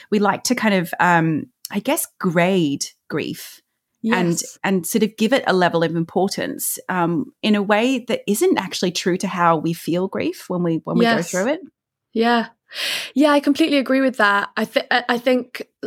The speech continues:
Speaker 2: so often in, um, books, television, culture, grief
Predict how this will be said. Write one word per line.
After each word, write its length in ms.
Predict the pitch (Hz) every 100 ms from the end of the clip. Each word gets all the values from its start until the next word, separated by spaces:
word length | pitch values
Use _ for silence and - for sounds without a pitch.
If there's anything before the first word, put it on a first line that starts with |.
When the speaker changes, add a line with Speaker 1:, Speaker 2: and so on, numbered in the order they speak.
| -
Speaker 2:
so 360 | - 285 247
often 600 | 240 226 220 208 202 202 -
in, 520 | 220 202 196 196 196 - -
um, 540 | 196 196 190 190 190 - _ _ _ - - - _ _ _ -
books, 420 | 302 - - -
television, 720 | - 220 214 254 262 254 240
culture, 760 | 233 - 262 - 247 226 226 220 _ - - _ _ _ _ _ _ _ _
grief 480 | 226 254 262 254 -